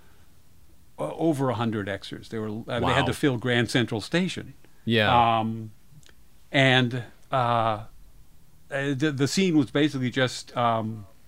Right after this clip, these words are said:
Speaker 1: the two guys, they're walking onto a train, and so they kind of, they're walking through Grand Central,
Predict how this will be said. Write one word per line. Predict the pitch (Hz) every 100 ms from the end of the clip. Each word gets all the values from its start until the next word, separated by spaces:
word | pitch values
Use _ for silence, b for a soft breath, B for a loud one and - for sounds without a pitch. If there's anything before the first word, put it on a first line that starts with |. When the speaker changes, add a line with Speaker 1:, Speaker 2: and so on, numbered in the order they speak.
| - - - - - - -
Speaker 1:
the | 120
two | 135 139
guys, | 131 120 120 120 - - b b b b -
they're | 131 120
walking | 117 117 131 120 117
onto | 117 113
a | 101
train, | - 139 110 98
and | 107
so | -
they | 107
kind | 107 117
of, | 107
they're | 107 104
walking | 110 131 131
through | 123 127 120
Grand | 127 123 113
Central, | 127 113 120 110